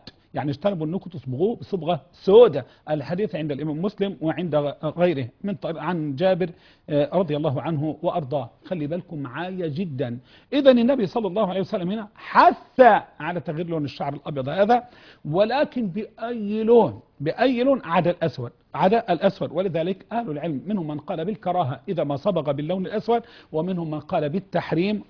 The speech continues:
والراي الاصح في تلك المساله الكراهه. النهي هنا لل-،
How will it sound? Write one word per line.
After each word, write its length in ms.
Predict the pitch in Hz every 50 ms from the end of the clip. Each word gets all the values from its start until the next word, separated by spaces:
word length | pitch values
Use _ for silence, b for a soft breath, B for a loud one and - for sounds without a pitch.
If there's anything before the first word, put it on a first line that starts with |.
| _ -
والراي 1200 | 151 160 196 214 208 196 - - - 180 170 160 139 143 - 143 170 226 - 170 160 147 139 - -
الاصح 580 | 165 156 - 156 - - 185 165 - - - 139
في 140 | - 160
تلك 220 | - - 190 - 175
المساله 420 | 147 151 147 - - 196 208 190 - - -
الكراهه. 1200 | 170 175 185 185 160 143 131 - - 156 151 156 143 151 165 156 139 135 123 101 - 135 131 110 b b b b b _ -
النهي 340 | 135 131 143 185 190 165 165
هنا 440 | 151 147 170 196 214 247 247 220 - - _ -
لل-، 280 | 143 175 196 196 170